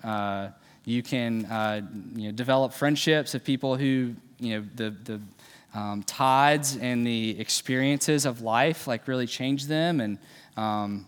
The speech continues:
man, you have this, like, really nasty falling out with someone that you've been a friend to a long time. Trust me, you will have opportunities <laughs> to love people that are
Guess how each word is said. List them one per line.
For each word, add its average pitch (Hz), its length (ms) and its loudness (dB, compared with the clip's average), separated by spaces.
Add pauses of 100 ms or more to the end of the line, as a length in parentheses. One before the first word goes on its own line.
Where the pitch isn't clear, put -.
(140)
man, 120 220 0
you 120 100 0
have 123 200 0
this, 123 180 -2
like, 117 160 -4
really 131 180 0
nasty 120 380 0
falling 123 380 -2
out 123 220 -2
with 123 100 -6
someone 123 300 -4
that 101 120 -6
you've 113 280 -8 (360)
been 127 140 0
a 120 40 -2
friend 139 460 -2 (340)
to 143 180 0
a 135 60 -2
long 117 280 -4
time. 139 420 -6 (1300)
Trust 165 240 4
me, 151 60 4
you 180 220 4
will 175 80 2
have 160 200 4
opportunities 139 720 2
<laughs> - 60 -2
to 160 80 0
love 147 340 2
people 127 320 0
that 123 220 0
are 113 320 0